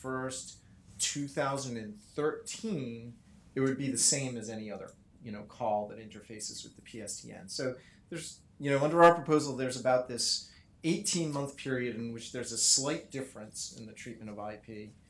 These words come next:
Um, and so that's what we came to. It's not, you know, I can't defend it as, you know, somehow it comes down from some principle of logic or, you know, it's really just a compromise. I think the, the real threat here, the problem is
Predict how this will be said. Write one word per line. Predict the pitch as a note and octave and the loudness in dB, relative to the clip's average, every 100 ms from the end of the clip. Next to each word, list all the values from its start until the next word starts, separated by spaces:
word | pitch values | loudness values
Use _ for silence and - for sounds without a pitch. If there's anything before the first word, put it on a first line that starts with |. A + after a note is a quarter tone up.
| - - - - | -20 -20 -20 -4
Um, | B2 A#2 A2 A2 G#2+ - - - - | 2 2 2 -2 -8 -14 -20 -14 -2
and | B2+ C3 C3 - | 0 0 -4 -12
so | - - C#3+ | -4 2 4
that's | D#3+ E3+ | 4 2
what | G#3 | 0
we | F#3+ | -2
came | - F#3 F3+ | -2 -2 -2
to. | A2 G2+ | -6 -8
It's | G#2 | -6
not, | D3+ C#3+ B2 - | -4 -4 -4 -10
you | B2+ | -6
know, | B2 | -2
I | B2 | -2
can't | B2+ D3 C#3 | -2 -4 -6
defend | - A#2 C3+ C#3 | -8 -6 -4 -4
it | C#3 | -2
as, | A#2 A2+ - - - - - | -2 4 4 4 0 -14 -10
you | A#2+ | -4
know, | A#2+ | 4
somehow | A2 C3+ B2+ B2 | 4 4 0 0
it | A#2 G#2 - | -2 -6 -14
comes | - B2 A2+ | -12 -8 -4
down | C3 A#2+ B2 A#2+ | 0 0 0 -4
from | - A2 A2 | -10 -12 -8
some | - B2 A#2+ | -6 -6 -6
principle | A#2 B2+ B2 - A2+ | -10 -12 -12 -8 -8
of | G#2+ | -4
logic | A2 G#2+ G#2 A#2+ A2 - | 0 0 0 -4 -8 -8
or, | A2 G#2 G2+ G2+ - - - - - | -8 -6 -6 -10 -16 -20 -20 -20 -10
you | B2+ | -6
know, | A#2+ A2+ | -4 -4
it's | A#2 A#2+ | -6 -4
really | D3+ F#3+ | 0 2
just | D#3+ D3+ - | 2 0 -6
a | |
compromise. | - C#3 B2+ B2+ B2 B2 B2+ - - - | -4 -2 -2 -2 -2 0 -2 -4 -12 -12
I | C3+ | -6
think | D#3 E3+ | -4 -4
the, | C#3 | -6
the | C3+ C3 | -8 -8
real | D3+ B3 D4+ | -6 -4 -4
threat | - F3+ - | 0 4 4
here, | - B2+ A#2 A#2 - - - | 2 -2 -2 -2 -10 -20 -10
the | C3+ | -8
problem | - D4 D4 C3 | -2 0 0 -2
is | B2+ B2 | -4 -8